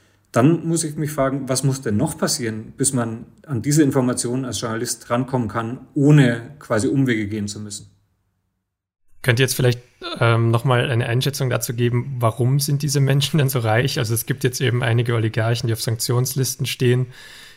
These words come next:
Speaker 2: die eben unglaubliches Vermögen haben, wo wirklich immer genannt wird, Yachten, Luxusvillen, äh, immer wieder ähnliche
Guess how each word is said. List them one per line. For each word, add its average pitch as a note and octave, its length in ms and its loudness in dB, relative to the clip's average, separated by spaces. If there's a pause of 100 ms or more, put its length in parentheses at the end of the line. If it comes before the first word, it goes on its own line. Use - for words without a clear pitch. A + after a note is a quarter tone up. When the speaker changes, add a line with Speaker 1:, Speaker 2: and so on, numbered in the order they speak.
(100)
Speaker 2:
die D3 60 -4
eben A#2+ 160 -2
unglaubliches A#2 500 0
Vermögen A#2 480 0
haben, A#2 280 0
wo G#2+ 120 -4
wirklich A#2 280 -4
immer A#2 420 0 (460)
genannt A2 340 -2
wird, G#2 240 -4
Yachten, G#2 640 -4 (200)
Luxusvillen, A2 1000 -2 (100)
äh, - 60 -8
immer B2 320 -4
wieder A#2 180 0
ähnliche A2+ 600 -2